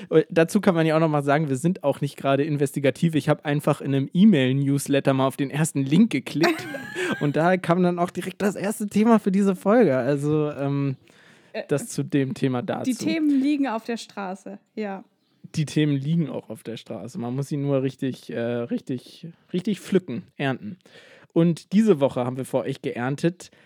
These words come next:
Speaker 1: was große Denker oder große Erfinder, groß natürlich immer, ähm, in Anführungsstrichen, erfunden haben,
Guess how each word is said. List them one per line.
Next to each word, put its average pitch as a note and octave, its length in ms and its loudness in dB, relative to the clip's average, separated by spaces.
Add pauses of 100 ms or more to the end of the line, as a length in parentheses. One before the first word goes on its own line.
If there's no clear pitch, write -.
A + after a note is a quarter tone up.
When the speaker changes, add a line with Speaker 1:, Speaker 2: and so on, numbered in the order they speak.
(100)
Speaker 1:
was C#3+ 500 -4 (480)
große G3 840 2 (220)
Denker E3 640 0
oder C3 440 -2
große E3 540 -2
Erfinder, F3+ 920 0 (120)
groß D#3 260 -2
natürlich D3 360 -4
immer, C3+ 460 -2
ähm, A#2 280 -8
in A2+ 140 -10
Anführungsstrichen, D#3 840 -4 (1120)
erfunden D3 560 2
haben, D#3 400 -4